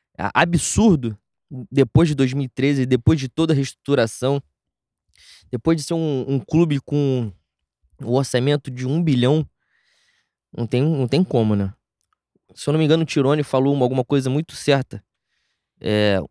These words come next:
um time que, ou qualquer clube brasileiro, talvez da América do Sul, que tenha cometido os erros que o Flamengo cometeu no primeiro semestre, tinha caído.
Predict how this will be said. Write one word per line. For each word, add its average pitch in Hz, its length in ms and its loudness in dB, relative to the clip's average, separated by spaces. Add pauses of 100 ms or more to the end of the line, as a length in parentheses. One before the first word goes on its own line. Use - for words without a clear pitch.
um 143 120 -4
time 240 340 0
que, 143 680 2
ou 127 80 -4
qualquer 160 420 2
clube 190 300 2
brasileiro, 147 560 4
talvez 143 360 0
da 147 100 0
América 143 300 -2
do 127 120 -6
Sul, 131 240 -6
que - 100 -18
tenha 147 180 -2
cometido 151 500 -2
os 127 160 -2
erros 147 240 2
que - 60 -20
o 139 40 -16
Flamengo 143 300 -2
cometeu 143 560 -2 (520)
no 127 60 -4
primeiro 143 300 0
semestre, 156 580 0 (1160)
tinha 151 180 0
caído. 143 400 2